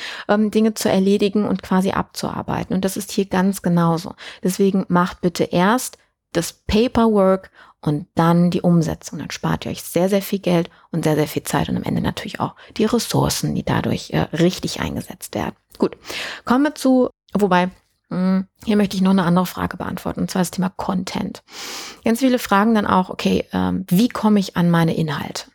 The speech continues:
Die Personen, die mich das fragen, sind bei mir an der falschen Stelle, beziehungsweise bei Image Sales in unserer Agentur. Denn wir arbeiten ausschließlich mit Brands zusammen,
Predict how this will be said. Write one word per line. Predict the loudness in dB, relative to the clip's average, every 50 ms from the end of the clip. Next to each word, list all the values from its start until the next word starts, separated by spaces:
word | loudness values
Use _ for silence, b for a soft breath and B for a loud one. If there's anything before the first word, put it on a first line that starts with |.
| _ _ _ _ _ _ _ _ _ _ _ _ _ _ _ _ _ _ _ _ _ _ _ _ _ _ _ _ _ -4 -2
Die | 0
Personen, | 0 0 2 2 2 4
die | 4
mich | 4 2 0
das | -2 -6 -8
fragen, | -6 -4 -2 0 2 2 2 2 2 0
sind | 0 0 0 0
bei | 0 0
mir | 2 2 2 2 2
an | 0 -2
der | -4 -6 -6
falschen | -8 -8 -8 -8 -8 -6
Stelle, | -4 0 0 0 0
beziehungsweise | 0 -2 -4 -4 -2 -2 -2 -2 -4
bei | -4 -4
Image | -4 -4 -4 -4 -4
Sales | -4 -4 -4 -4 -4 -4 -4
in | -4
unserer | -4 -4 -4 -6 -6
Agentur. | -6 -6 -6 -6 -6 -8 -8 -8 B B B B B B B B
Denn | 0 2 2 2 4
wir | 4 4
arbeiten | 4 4 4 2 0 0
ausschließlich | 2 2 2 4 2 2 0 2 0
mit | 0 -2 -2 -2
Brands | -2 0 0 0 -2 -4 -4 -6
zusammen, | -6 -4 -4 -4 -6